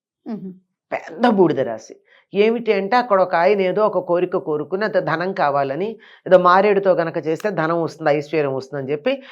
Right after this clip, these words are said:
Speaker 2: మారేడు పళ్ళు తెచ్చి ఓహో యాగాలు చేశాట. యాగం చేస్తే ఆ యాగం చేసినటువంటి బూడిద ఎంత అంటే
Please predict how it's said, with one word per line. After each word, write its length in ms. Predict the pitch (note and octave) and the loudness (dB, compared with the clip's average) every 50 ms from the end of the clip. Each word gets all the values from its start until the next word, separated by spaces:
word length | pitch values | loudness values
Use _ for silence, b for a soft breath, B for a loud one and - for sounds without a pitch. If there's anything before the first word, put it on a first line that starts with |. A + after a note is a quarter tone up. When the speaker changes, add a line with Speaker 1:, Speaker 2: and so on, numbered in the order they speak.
| B B - | B B 0
Speaker 2:
మారేడు 400 | E3 F3 G3+ G#3+ A3 G#3+ F#3+ F3+ | 2 4 4 4 4 4 2 2
పళ్ళు 240 | E3+ D#3 D3 C#3+ C#3+ | 2 0 0 0 -2
తెచ్చి 560 | D3+ D#3 D3+ - - C4 B3 F#3+ D3+ B B B B B B - | -4 -4 -6 -4 -4 -2 0 0 0 B B B B B B -6
ఓహో 380 | - - A#3 B3+ G#3 G3+ A#3 | -4 0 2 2 2 4 4
యాగాలు 520 | G#3 F3+ D3+ D3+ E3+ E3+ G3+ F#3+ E3+ - D3+ | 4 4 4 4 2 2 2 2 2 2 -2
చేశాట. 400 | C3+ C3 C3 - B2+ B2 - C3 | -4 -4 -4 -4 -4 -4 -4 -2
యాగం 500 | C3+ C#3 D3+ F3 G3 G3 A3+ G#3+ G3 F3 | 0 2 2 2 2 0 -2 -4 -2 -2
చేస్తే 500 | F#3 F3+ F3+ F#3 - B3 B3 A3 - B B B B B - | -2 -4 -4 -4 -4 -2 -2 -4 -6 B B B B B -2
ఆ 180 | E3 D#3+ D3+ D3+ D3+ - | 0 2 2 2 0 -2
యాగం 420 | - E3 F3+ G#3+ A3 B3+ B3+ B3 A#3+ | 0 2 2 2 2 2 0 0 0
చేసినటువంటి 600 | A#3 G#3+ G#3+ G3+ G#3 G3 - E3+ F#3 F3 E3 E3 | 0 0 0 -2 -6 -6 -4 -6 -4 -4 -4 -4
బూడిద 360 | D3+ E3+ G3+ G#3+ G#3 F#3+ F#3 | -2 -2 0 0 0 2 2
ఎంత 240 | E3+ E3 E3+ E3+ F3+ | 0 -2 0 2 2
అంటే 580 | E3+ E3 D#3 D3 F3+ G#3+ G3 D#3 D3+ D3+ B | 2 2 0 -2 0 2 4 4 2 2 B